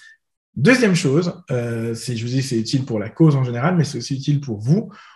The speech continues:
On est de plus en plus nombreux à savoir et à reconnaître que la diversité, c'est un effort en plus. Euh, quand on est fils ou fille d'immigrés, euh, avec un nom à consonance, bah, ça oblige à faire plus d'efforts à l'école, à envoyer plus de C V pour trouver un job, et cetera. Euh,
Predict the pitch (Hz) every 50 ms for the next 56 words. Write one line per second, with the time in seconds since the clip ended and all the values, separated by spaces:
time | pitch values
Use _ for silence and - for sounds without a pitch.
0 | _ _ 110 117 120 123 117 117 - - 170 208 190 196 180 160 160 151 143 131
1 | 123 120 113 110 110 113 123 151 185 - - - 113 120 - - 127 117 107 110
2 | 101 101 104 120 156 160 156 123 - - - - 113 101 98 110 147 - - -
3 | 139 127 135 131 127 120 120 117 110 - - - - - 101 123 147 143 - -
4 | - 98 98 101 107 113 - 160 147 143 127 - - - - - - - - -
5 | _ _ - - - - - - - - _ - 113 110 - 135 131 135 143 127
6 | 127 135 156 165 160 - - 127 127 143 147 143 143 123 107 - - 139 147 170
7 | 170 151 139 127 123 123 117 110 107 104 104 123 156 160 - 117 107 107 104 110
8 | 110 - 110 113 117 117 120 120 117 120 110 - - 107 104 107 107 110 120 151
9 | 160 160 - - 113 110 - - 113 107 101 110 131 143 147 110 - - 107 -
10 | _ - 143 143 139 135 120 - - 117 113 110 113 110 - - 101 110 120 123
11 | 113 110 110 104 107 107 107 - 135 131 135 127 - - 127 113 120 113 - -
12 | - - - 117 107 104 107 107 110 110 120 113 - - - 113 - 104 101 107
13 | 113 175 190 - - _ - - - - - - - - - - _ - 120 117
14 | 113 113 113 110 107 107 101 101 98 90